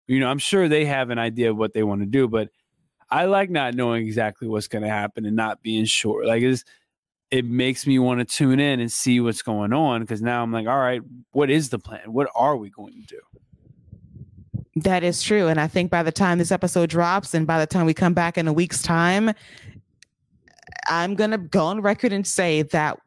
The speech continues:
Speaker 2: this press event airing on Peacock on Thursday, by the time it airs here on the show, it's already done. But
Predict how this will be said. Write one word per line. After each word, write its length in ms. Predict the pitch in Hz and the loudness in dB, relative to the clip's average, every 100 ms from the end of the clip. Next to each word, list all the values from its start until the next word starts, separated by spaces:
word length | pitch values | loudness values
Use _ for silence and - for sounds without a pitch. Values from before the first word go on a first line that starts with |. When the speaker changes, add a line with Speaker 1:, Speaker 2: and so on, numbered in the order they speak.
| - | -2
Speaker 2:
this 160 | 156 | 0
press 320 | - 190 185 226 | 2 0 0 0
event 400 | 175 185 - - | 0 0 0 0
airing 600 | 156 156 175 185 190 196 - _ _ _ _ _ _ _ _ - - | 2 4 4 4 4 2 -2 _ _ _ _ _ _ _ _ -16 -2
on 300 | 160 160 180 | 2 4 4
Peacock 440 | - 233 220 180 185 | 4 2 4 2 2
on 140 | 196 | 2
Thursday, 480 | 185 175 175 160 165 | 2 2 2 2 2
by 140 | 170 | 2
the 40 | 156 | 2
time 300 | 180 156 165 | 2 2 2
it 160 | 165 - | 0 0
airs 440 | 160 165 175 170 | 2 4 2 2
here 200 | 185 170 | 2 4
on 140 | 165 | 4
the 60 | 175 | 2
show, 420 | - 156 147 214 - | 2 0 0 -2 -6
it's 120 | - | -2
already 280 | 143 151 180 | 0 0 0
done. 360 | 160 135 165 - _ - - _ | 0 2 0 -2 _ -20 -20 _
But 380 | 156 170 156 | 0 2 2